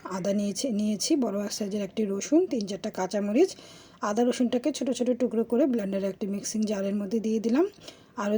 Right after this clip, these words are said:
দিচ্ছি হাফ টেবিল চামচ পোস্তদানা বাটা, আট দশটা কাঠবাদাম, এক টেবিল চামচ পেঁয়াজ, আর দিচ্ছি এক টুকরো জয়ত্রী আর একটা জয়ফলের তিন ভাগের এক ভাগ দিয়েছি। এবারে এখানে দিয়ে দিলাম প্রায় ওয়ান ফোর্থ কাপের মতো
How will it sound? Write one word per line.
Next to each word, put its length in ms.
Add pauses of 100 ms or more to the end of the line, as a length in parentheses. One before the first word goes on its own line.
দিচ্ছি 320 (160)
হাফ 240
টেবিল 340
চামচ 320 (880)
পোস্তদানা 580
বাটা, 260 (200)
আট 80 (100)
দশটা 260 (120)
কাঠবাদাম, 500 (800)
এক 140
টেবিল 300
চামচ 320 (180)
পেঁয়াজ, 280 (260)
আর 80 (120)
দিচ্ছি 320 (220)
এক 80 (100)
টুকরো 320 (720)
জয়ত্রী 400 (120)
আর 160
একটা 240
জয়ফলের 580
তিন 120 (100)
ভাগের 300
এক 140
ভাগ 120 (120)
দিয়েছি। 340 (200)
এবারে 320
এখানে 220 (100)
দিয়ে 200
দিলাম 220 (520)
প্রায় 260
ওয়ান 220
ফোর্থ 280
কাপের 340
মতো 200